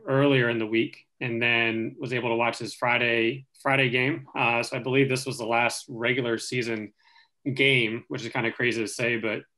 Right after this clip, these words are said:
it, I guess it is at the end of, end of February. Um, and he, he had, uh, thirty-two points, eleven rebounds in, uh, in a win.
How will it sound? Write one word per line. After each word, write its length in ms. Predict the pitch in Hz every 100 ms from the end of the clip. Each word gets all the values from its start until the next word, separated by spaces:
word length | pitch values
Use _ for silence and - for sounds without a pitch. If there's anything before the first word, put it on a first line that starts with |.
| -
it, 200 | 123 -
I 80 | 107
guess 220 | 117 -
it 60 |
is 140 | 120 120
at 200 | 127 -
the 100 | 113
end 140 | 110
of, 120 | 104 - -
end 120 | 117
of 80 | 104
February. 600 | - 123 113 107 113 131 - - _ _ -
Um, 640 | 120 120 117 113 131 135 117
and 80 |
he, 400 | 127 139 135 143 -
he 180 | 127 139
had, 320 | 135 127 120
uh, 320 | - 123 139 -
thirty-two 400 | 147 143 135 147
points, 600 | 135 139 156 - - - 123
eleven 340 | 123 135 135
rebounds 800 | 123 131 139 139 139 139 135 - -
in, 240 | 127 120
uh, 420 | 117 113 113 110 - _
in 100 | 135
a 80 | 113
win. 460 | 113 127 127 165